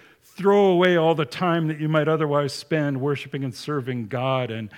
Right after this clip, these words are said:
focus on yourself and making money and having things." He offers these prizes, and they are empty promises he cannot deliver. They are not his to deliver.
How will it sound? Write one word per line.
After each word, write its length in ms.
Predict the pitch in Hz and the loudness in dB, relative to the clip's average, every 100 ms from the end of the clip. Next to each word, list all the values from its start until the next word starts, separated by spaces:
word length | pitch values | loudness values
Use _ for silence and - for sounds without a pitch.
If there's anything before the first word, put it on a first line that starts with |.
| - _ | -20 _
focus 500 | - 165 147 143 - | 0 0 0 -6 -2
on 180 | 151 143 | -2 -2
yourself 640 | 123 - 160 156 143 113 | -4 -4 2 2 2 -4
and 200 | 127 123 | -8 -6
making 460 | 135 147 139 123 123 | -4 -4 -4 -10 -6
money 420 | 127 143 135 120 | -2 -2 -2 -6
and 200 | 107 107 | -10 -12
having 560 | - 160 151 127 127 113 | -10 -8 -6 -8 -12 -14
things." 800 | - 143 139 113 107 _ _ _ _ _ _ _ _ _ - | -14 -12 -12 -12 -20 _ _ _ _ _ _ _ _ _ -20
He 180 | _ 185 | _ -10
offers 920 | 170 185 196 190 - 170 143 131 - - _ _ _ _ | -4 2 2 2 -4 -2 -2 -4 -14 -20 _ _ _ _
these 220 | 156 156 | -8 -8
prizes, 920 | _ - 180 196 185 - 139 131 - - - - | _ -4 0 2 0 -2 -6 -6 -10 -20 -20 -6
and 140 | 160 | 0
they 80 | 165 | 0
are 180 | 156 - | 0 -2
empty 460 | 196 202 - 185 | -2 -2 -4 -6
promises 800 | 185 - 180 190 190 - 185 170 | -4 -2 0 2 0 -2 -4 -4
he 160 | - 175 | -6 -10
cannot 560 | - - 196 196 180 | -4 -2 0 0 -2
deliver. 720 | 147 165 160 185 170 160 156 - - - _ | -4 -4 0 0 2 0 -2 -6 -20 -20 _
They 140 | 165 | 0
are 280 | 180 190 185 | 4 6 6
not 260 | 175 165 139 | 6 4 4
his 300 | 156 156 - | 2 0 -2
to 160 | - 165 | -2 -2
deliver. 640 | 131 131 135 120 110 113 | 0 -2 -2 -4 -10 -18